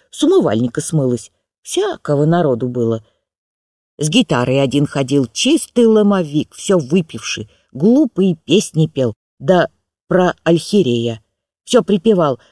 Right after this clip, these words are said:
«Горчишник я, шарлатан», а те гогочут.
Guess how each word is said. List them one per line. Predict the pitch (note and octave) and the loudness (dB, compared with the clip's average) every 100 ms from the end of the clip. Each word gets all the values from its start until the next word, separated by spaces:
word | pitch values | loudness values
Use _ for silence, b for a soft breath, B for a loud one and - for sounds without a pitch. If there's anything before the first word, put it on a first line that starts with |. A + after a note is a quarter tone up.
| b | b
«Горчишник | E3 G3 - - D4 E4 - G3+ G3 | 0 0 -2 -2 2 2 0 0 -2
я, | - G3+ | 0 0
шарлатан», | F3 - G3 F3+ F#3+ E3 D#3+ E3+ A#2+ _ _ _ _ | 0 -2 -2 0 0 0 0 0 -2 _ _ _ _
а | C3 | -10
те | - E3 | -2 0
гогочут. | C3+ G2 G#2+ B2 C#3 - | 0 -4 -6 -6 -8 -10